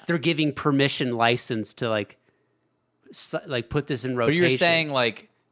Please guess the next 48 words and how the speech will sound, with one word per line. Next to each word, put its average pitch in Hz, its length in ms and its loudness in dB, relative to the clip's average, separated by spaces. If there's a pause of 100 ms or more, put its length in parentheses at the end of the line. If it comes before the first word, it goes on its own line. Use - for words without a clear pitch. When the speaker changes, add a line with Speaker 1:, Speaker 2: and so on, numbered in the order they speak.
(120)
Speaker 2:
there's, 120 400 0
like, 107 120 -2
Speaker 1:
It - 40 -8
Speaker 2:
separate 131 460 4
Speaker 1:
becomes - 100 0
Speaker 2:
album 127 420 6
Speaker 1:
popular. 113 460 4
Speaker 2:
art 57 80 -8
for 95 240 -4
it. - 300 -18 (280)
Is 98 80 -10
that 101 160 -2
what 104 80 -8
you're 101 140 -4
saying? 95 340 -8 (800)
Speaker 1:
I'm 139 80 2
Speaker 2:
Like, 120 120 4
Speaker 1:
not, - 40 2
Speaker 2:
you 151 80 4
were 156 140 6
to 143 80 6
go 135 160 8
to 127 60 4
Speaker 1:
you're 127 40 2
Speaker 2:
Kendrick 208 240 6
Speaker 1:
all 247 200 8
Speaker 2:
Lamar's - 180 8
Speaker 1:
about 175 60 4 (100)
album 131 80 8
Speaker 2:
page. 131 100 4
Speaker 1:
art. 104 220 2
I 131 100 6
don't 196 180 4
Speaker 2:
No, 226 60 2
Speaker 1:
care 233 80 6
Speaker 2:
no, 233 60 8
Speaker 1:
about 202 100 8
Speaker 2:
no. 165 80 6
Speaker 1:
album 151 140 6
Speaker 2:
This 226 80 0
Speaker 1:
art. - 80 0
Speaker 2:
is, 131 160 -10
this 180 160 0
is 185 120 -4
what 156 240 -2
I'm 131 140 0
trying 135 240 -2
to 110 80 -8